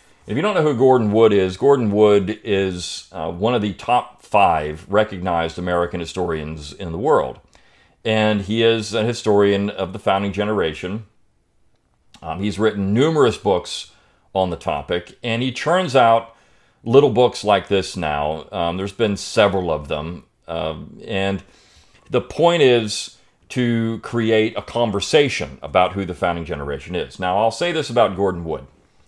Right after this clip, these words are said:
Gordon Wood has been very critical of the sixteen nineteen Project. He's been critical of critical race theory. He's critical of the, uh, leftist surge in the American historical profession. Now, Wood is not a conservative.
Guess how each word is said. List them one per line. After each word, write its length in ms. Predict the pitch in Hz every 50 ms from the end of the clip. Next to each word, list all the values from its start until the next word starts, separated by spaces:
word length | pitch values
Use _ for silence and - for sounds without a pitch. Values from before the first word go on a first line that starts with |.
| _ _ _ _ _ _ -
Gordon 300 | 110 131 190 202 214 190
Wood 140 | 165 147 143
has 80 | 120
been 200 | 107 123 120 107
very 280 | 92 98 101 113 147 131
critical 500 | - - 98 87 80 - - - 82 90
of 80 | 87
the 60 | 85 80
sixteen 460 | - - 85 - - - 85 82 78
nineteen 420 | 76 76 73 - - 110 110 101
Project. 500 | - - 78 65 - - - 53 - _ _ _ _ _ _ _ _ _ _ _ _
He's 140 | - 101 98
been 160 | 87 117 110
critical 440 | 104 - 107 98 98 - - 101 101
of 80 | 95 -
critical 360 | - 95 82 95 - - 98
race 280 | 117 143 156 - - -
theory. 380 | - 90 76 69 64 58 - _ _ _ _ _ _ _ _ _ _ _
He's 240 | _ 120 127 123 -
critical 720 | - - 131 131 135 131 127 - 127 123 120 120 123 120 - -
of 640 | 107 104 104 104 104 101 98 95 - - 101 117 92
the, 460 | 110 113 107 104 101 101 101 95 92 - _ _ _ _ _ _ _ _ _ _ _ _ _ _ _ -
uh, 180 | 110 101 98 -
leftist 640 | 95 101 95 101 117 127 120 - - 117 107 - -
surge 840 | - - - - 143 156 156 120 92 82 80 80 85 104 98 - 98
in 160 | - 101 98
the 100 | 101 101
American 420 | 98 95 92 90 90 90 - 92 90
historical 440 | 87 - - 87 80 82 - 80
profession. 400 | 101 101 - 147 151 - - 80
Now, 100 | 76 76
Wood 480 | 78 82 95 135 185 139 127 131 131 139
is 300 | 143 - 107 110 85 95
not 200 | 101 95 90 85
a 40 | 85
conservative. 880 | - 67 69 - - 92 90 95 87 82 - - - - 87 - _